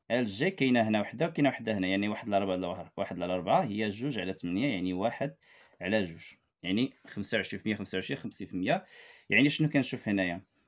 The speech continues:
يعني تطابق، تطابق بين النتائج،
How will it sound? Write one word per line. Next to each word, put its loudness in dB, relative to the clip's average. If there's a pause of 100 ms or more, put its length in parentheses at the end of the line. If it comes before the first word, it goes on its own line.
يعني 4
تطابق، 2 (920)
تطابق 0 (880)
بين 2 (1300)
النتائج، 0